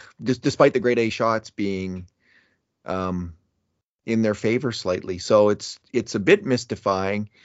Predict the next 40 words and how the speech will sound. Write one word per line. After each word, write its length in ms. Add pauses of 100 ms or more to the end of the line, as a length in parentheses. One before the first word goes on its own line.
(220)
Like, 140
if 120
you, 100
if 120
you 100
wanna 220
be 120
a 60
complete 580
optimist, 600
you'll 100
just 200
cling 240
to 60
that 160
and 80
say, 140
Well, 280
you 60
know, 160
they're 100
not 260
playing 240
that 180
bad. 220
They'll, 220 (420)
they'll 100
find 320
a 60
way 180
out 140
of 80
this. 320
And 200 (200)
there's 280
maybe 340
something 420
to 220
that, 340
but 200